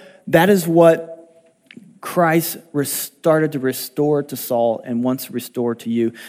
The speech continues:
That's why, uh, Martin Lloyd-Jones said, "The ultimate test of our spirituality is our amazement at the grace of God." Not how many services we go to, verses we can quote.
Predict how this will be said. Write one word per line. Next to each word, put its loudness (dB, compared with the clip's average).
That's -10
why, 2
uh, -2
Martin 0
Lloyd-Jones -2
said, -2
"The -2
ultimate 0
test -6
of -12
our -8
spirituality -4
is -4
our -2
amazement -4
at -16
the -12
grace -12
of -18
God." -16
Not -8
how -4
many -2
services -4
we -6
go 2
to, -4
verses -6
we -4
can -12
quote. -4